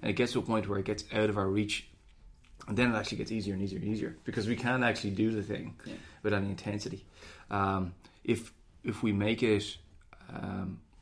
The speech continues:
Speaker 1: really, uh, easy for everybody, nobody's out of their comfort zone, so it still has to be difficult. So, um, we could just aim it at the fittest person, but I think the fittest person is always a bit of an out-,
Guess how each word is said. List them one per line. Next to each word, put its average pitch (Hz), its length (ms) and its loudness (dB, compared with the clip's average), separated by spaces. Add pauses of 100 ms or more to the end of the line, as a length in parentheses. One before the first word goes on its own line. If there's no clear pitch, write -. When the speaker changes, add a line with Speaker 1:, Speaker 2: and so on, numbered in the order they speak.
(580)
Speaker 1:
really, 113 600 2
uh, 98 240 -2
easy 135 260 6
for 135 100 0
everybody, 131 460 8
nobody's 107 400 2
out 104 80 4
of 101 60 -4
their 104 80 -2
comfort 127 340 0
zone, 117 200 2
so 107 120 -2
it 101 40 -6
still 113 200 -4
has 107 220 -2
to - 80 -10
be 101 140 0
difficult. 117 540 -4 (380)
So, 107 360 4
um, 98 380 2 (320)
we 117 120 2
could 156 180 8
just 139 180 4
aim 123 200 6
it 117 80 4
at 107 120 -4
the 104 80 -4
fittest 151 540 2
person, 120 420 6
but 113 160 -2
I 101 140 -4
think 120 400 0 (260)
the - 80 -4
fittest 123 300 2
person 113 280 2
is 98 80 0
always 104 280 4
a - 20 -6
bit 104 120 4
of 98 80 0
an 98 100 -4
out-, 104 360 -2